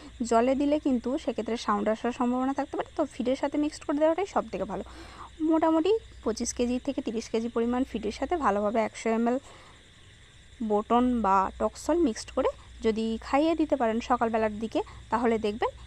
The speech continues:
এই যে সমস্যাটা আসছে সেই সমস্যাটা ফিড ড্রপের সমস্যা আসবে না। এছাড়া যদি বড় বয়সে ফিড ড্রপ হয়, সেক্ষেত্রে কার্বোজাইম দেওয়া যেতে পারে, এনজাইম জাতীয় জিনিস, অর্থাৎ এনজাইম জাতীয় কার্বোজাইম দেওয়া যেতে পারে, গ্রোজাইম দেওয়া যেতে পারে। তো এই ধরনের এনজাইম জাতীয় যদি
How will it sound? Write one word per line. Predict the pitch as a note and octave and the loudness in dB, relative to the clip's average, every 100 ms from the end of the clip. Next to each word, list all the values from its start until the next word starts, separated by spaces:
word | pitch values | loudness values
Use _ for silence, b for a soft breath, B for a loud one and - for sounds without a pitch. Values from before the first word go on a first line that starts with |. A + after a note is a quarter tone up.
| - | 0
এই | A#3 A#3+ | 0 2
যে | A#3+ - | -2 -2
সমস্যাটা | A3+ B3+ - C4+ C4+ C4+ | -2 -2 -2 0 0 0
আসছে | - - F4 | -2 -4 -2
সেই | - A3+ | 0 0
সমস্যাটা | G3 F#3+ - G#3+ B3 | -2 -6 -6 -6 -4
ফিড | G#3+ | -4
ড্রপের | G3+ G#3 C#4 | -2 -2 -4
সমস্যা | G#3+ F#3+ - G3 | -4 -8 -6 -8
আসবে | - F#3 | -8 -10
না। | - B D4+ - | -10 B -12 0
এছাড়া | D4 - D#4+ D4 | 0 4 4 4
যদি | D4 A#3+ | 2 2
বড় | G3+ A3+ | 2 4
বয়সে | C4 C#4+ D#4 | 2 2 0
ফিড | D#4 C4+ | 0 0
ড্রপ | B3 A3 | -2 -2
হয়, | G#3 - B B - | -4 -6 B B 0
সেক্ষেত্রে | D4 C#4+ C4+ C4 A#3 | 4 4 2 2 4
কার্বোজাইম | G3+ G#3+ G#3 G#3+ G#3+ | 4 2 0 0 2
দেওয়া | G3+ G3+ | 2 0
যেতে | G3+ G3+ G3+ | 0 -4 -2
পারে, | G3 G3+ B B - | -4 -4 B B 4
এনজাইম | D#4 D#4 E4 E4 D#4+ D4 | 8 8 8 6 6 6
জাতীয় | B3+ A3 G3 | 2 0 -2
জিনিস, | G3 G3 - B B B A#3 | -2 -4 -8 B B B -2
অর্থাৎ | C4 C#4 - | 0 0 2
এনজাইম | C4+ C4 C4+ C4+ | 4 4 2 2
জাতীয় | B3+ B3 B3 | 2 0 4
কার্বোজাইম | A3+ G#3 G#3+ A3 G#3+ G#3+ | 4 4 2 0 0 2
দেওয়া | G#3 G3 | 2 2
যেতে | G3+ | -2
পারে, | G#3 G3+ G#3 | -2 -2 2
গ্রোজাইম | B3+ B3+ B3 A3 G#3 | 4 4 4 2 2
দেওয়া | G3+ G3 | 0 -2
যেতে | F#3+ G3+ | -4 -4
পারে। | G3+ G3+ B B - | -4 -4 B B 0
তো | D#4 - | 0 4
এই | D4+ C#4 | 4 4
ধরনের | D4+ D4 D4 D4+ D4+ A#3+ | 4 4 4 2 2 2
এনজাইম | A#3+ B3 C4 C4+ | 2 2 4 2
জাতীয় | C4+ C#4+ C4+ B3 | 2 2 2 2
যদি | A3 | -2